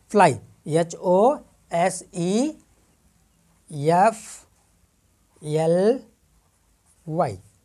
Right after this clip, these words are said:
हाउस फ्लाई। इसका क्या होता है? मस्का डोमेस्टिका, एम यू एस सी ए, मस्का, या कुछ लोग मुस्का पढ़ते हैं, डोमेस्टिका, डोमेस्टिका। नेक्स्ट देखते हैं यहाँ पे हम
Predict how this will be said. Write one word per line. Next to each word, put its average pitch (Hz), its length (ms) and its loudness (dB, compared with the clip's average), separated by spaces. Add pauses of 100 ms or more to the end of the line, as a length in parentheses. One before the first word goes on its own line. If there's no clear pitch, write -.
(260)
हाउस 175 340 2
फ्लाई। 107 300 -12 (680)
इसका 175 300 -2
क्या 196 160 4
होता 196 260 2
है? 180 400 -2
मस्का 147 440 -4
डोमेस्टिका, 185 600 -4 (680)
एम 156 440 -4
यू 202 280 0
एस 214 400 0
सी - 420 -8 (140)
ए, 139 160 -2
मस्का, 180 760 0 (320)
या 151 120 -4
कुछ 170 220 -6
लोग 170 180 2
मुस्का 165 340 0
पढ़ते 185 340 -2
हैं, 208 320 -2 (280)
डोमेस्टिका, 170 680 -2 (880)
डोमेस्टिका। 156 1600 -4 (1000)
नेक्स्ट 175 360 0
देखते 190 280 0
हैं 202 60 2
यहाँ 196 140 2
पे 214 120 -2
हम 214 380 -2